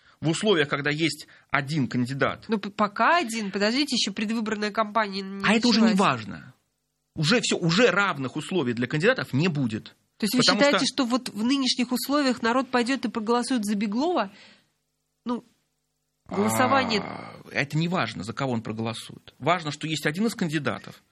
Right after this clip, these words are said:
Speaker 1: который пользуется государственными ресурсами для того, чтобы вести
Speaker 2: И?
Speaker 1: избирательную кампанию.
Speaker 2: И этого
Speaker 1: И,
Speaker 2: достаточно?
Speaker 1: и, и в этих, до этого достаточно, чтобы говорить о том, что нет выборов. Есть назначение. И называть это выборами —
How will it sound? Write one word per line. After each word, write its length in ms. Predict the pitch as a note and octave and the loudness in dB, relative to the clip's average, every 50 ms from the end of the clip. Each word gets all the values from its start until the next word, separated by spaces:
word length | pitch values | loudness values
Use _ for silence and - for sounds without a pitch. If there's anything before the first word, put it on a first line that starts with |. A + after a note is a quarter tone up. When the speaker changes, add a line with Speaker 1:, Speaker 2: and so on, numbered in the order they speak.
| _ _ _ _ - | _ _ _ _ -10
Speaker 1:
который 300 | - C3+ - D#3+ D#3+ D3 | -8 -6 -2 -2 -2 -2
пользуется 460 | D3 F#3+ G#3+ G3+ D3+ D3 C#3 - C#3+ | 0 0 0 0 2 0 -2 -2 -4
государственными 560 | A#2+ - - D3 D#3+ D3+ - - - C3+ C3 | -8 -6 -4 -2 0 0 -2 -2 -4 -4 -4
ресурсами 480 | C3 C3+ - - C#4+ E4+ - - D3 B2 | -4 -4 -4 -4 -6 -4 -4 -4 -4 -4
для 120 | A2+ A#2 - | -4 -4 -4
того, 180 | - D#3 G3+ | -2 -2 -2
чтобы 220 | A3+ - D3 C3 G#3+ | -4 -6 -4 -2 0
вести 220 | G3+ F#3 F3 F3 | 0 0 0 0
Speaker 2:
И? 20 | F3+ | 0
Speaker 1:
избирательную 480 | G#3+ B3 - - F3 - - D#3+ C#3+ - | 0 0 0 0 -2 -2 -4 -8 -6 -4
кампанию. 480 | C#3+ C#3+ C#3+ - - - - - - - | -6 -6 -6 -6 -8 -8 -8 -10 -6 -2
Speaker 2:
И 60 | G3 | 0
этого 240 | G#3 G#3+ G3+ A3+ A#3+ | 0 0 0 0 0
Speaker 1:
И, 40 | G#3 | 2
Speaker 2:
достаточно? 600 | B3 B3 C4 D4 F#4+ A4 - - - C4 B3 G#3+ G#3 | 2 2 2 2 0 0 -2 -2 -2 -2 -2 0 0
Speaker 1:
и, 40 | D#3 | 2
и 40 | D3+ | 2
в 60 | G3+ | 2
этих, 260 | A#3 G3 G3 - - - _ _ _ _ _ _ _ _ _ _ _ _ _ _ _ _ _ _ _ _ _ _ _ _ _ _ _ _ _ _ _ _ - - - - - _ - | 2 2 0 -2 -4 -8 _ _ _ _ _ _ _ _ _ _ _ _ _ _ _ _ _ _ _ _ _ _ _ _ _ _ _ _ _ _ _ _ -20 -20 -18 -20 -18 _ -2
до 120 | A#2+ E3 | 0 0
этого 180 | E3+ F3+ F3+ F3 | 2 2 2 2
достаточно, 400 | F#3 F#3+ G#3+ A#3+ G#3+ F#3+ F#3 D#3+ | 2 2 2 0 0 0 -2 -2
чтобы 220 | - E3+ D#3 D3 | -2 -2 -2 0
говорить 180 | E3 G3 G3 F3+ | 0 0 0 0
о 20 | |
том, 80 | F#3+ F3+ | -2 -2
что 120 | - - D3 | 0 2 2
нет 180 | E3+ E3+ E3 | 2 2 0
выборов. 520 | D#3 F3 D3 - - - D#2 - - - _ _ _ _ _ _ - | 0 -2 0 0 -2 -2 -4 -10 -14 -20 _ _ _ _ _ _ -4
Есть 180 | D#3 F3 - - | -2 -2 0 0
назначение. 840 | D#3 C#3 C3+ D#3 E3 - - - C#3+ A2+ G#2 G#2 G#2 G2+ - C#3+ - _ _ _ _ _ _ _ _ - - - - | -2 0 0 0 0 2 0 0 0 -2 -4 -6 -8 -10 -14 -18 -20 _ _ _ _ _ _ _ _ -20 -20 -10 -4
И 220 | D#3 E3 F3 F3 | -2 2 2 2
называть 440 | F3 E3 D#3+ D#3 F#3 F#3+ A3 G#3 - | 2 2 2 2 4 2 2 2 0
это 140 | F3+ F3 F3+ | -2 -4 -4
выборами — 680 | F3 F4+ G4 F#4+ D4+ A3+ E3 C#3+ C3 B2 G#2+ G#2 B2 | -2 -2 -2 0 0 0 2 2 0 0 -2 -4 -6